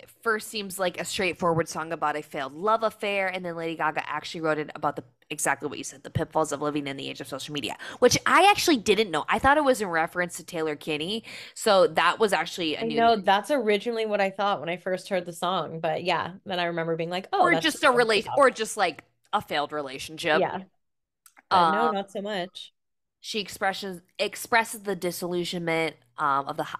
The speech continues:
Speaker 1: glossy, highly constructed versions of themselves that social media users project to their followers, as well as the way that, uh, their larger-than-life persona prevents her from having authentic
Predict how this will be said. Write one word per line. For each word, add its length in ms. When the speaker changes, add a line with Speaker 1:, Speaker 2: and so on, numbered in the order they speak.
Speaker 1:
glossy, 560
highly 320
constructed 500
versions 380
of 80
themselves 400
that 180
social 220
media 240
users 360
project 540
to 80
their 120
followers, 580
as 160
well 120
as 100
the 80
way 180
that, 360
uh, 180
their 200
larger-than-life 760
persona 340
prevents 520
her 200
from 240
having 340
authentic 480